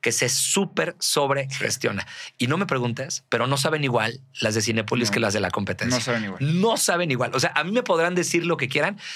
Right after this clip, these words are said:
Speaker 1: Yo sé que la competencia las hace con a-, aire caliente.
Speaker 2: Ujú.
Speaker 1: Y no les meten, este, la sustancia para que explote con el calor. Explotan por aire caliente.
Speaker 2: Ok.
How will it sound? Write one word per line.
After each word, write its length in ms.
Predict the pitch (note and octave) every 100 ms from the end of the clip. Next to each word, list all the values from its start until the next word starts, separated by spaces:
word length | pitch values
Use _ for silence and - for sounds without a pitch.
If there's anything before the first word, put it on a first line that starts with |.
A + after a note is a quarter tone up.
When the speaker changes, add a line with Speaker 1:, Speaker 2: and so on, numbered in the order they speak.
| - -
Speaker 1:
Yo 120 | - -
sé 120 | G3
que 100 | G3
la 120 | F3
competencia 580 | C#3 C3 C3+ C3+ C3 D3+
las 280 | C3 A2 -
hace 400 | - C3 C3 D3 C3+
con 300 | B2+ A#2+ -
a-, 200 | A2+ A2+ _ -
aire 640 | B2+ B2 B2 A#2+ A2+ G#2
caliente. 480 | - G2+ F#2 F2 - _ _ _ _ -
Speaker 2:
Ujú. 260 | C#3 A2 G#2 - _ _ _ _ _ _
Speaker 1:
Y 100 | C3
no 140 | B2+ C#3
les 200 | D3+ C#3+
meten, 540 | C#3+ C3+ C3+ C3+ C3+ - - - -
este, 800 | - - - G#2+ G#2 G2+ G2+ - _ _ -
la 200 | A2+ G2
sustancia 600 | A#2 - C#3 B2 C#3+ C3+
para 200 | B2 G#2+
que 100 | G2+
explote 400 | - B2 A#2+ B2
con 140 | A2+
el 100 | A#2
calor. 260 | C3 C#3 C3 - - - _ -
Explotan 540 | A#2 - D3 C#3+ D3+
por 160 | B2 A#2
aire 180 | A#2 A#2
caliente. 460 | A#2 B2 A#2+ -
Speaker 2:
Ok. 100 | -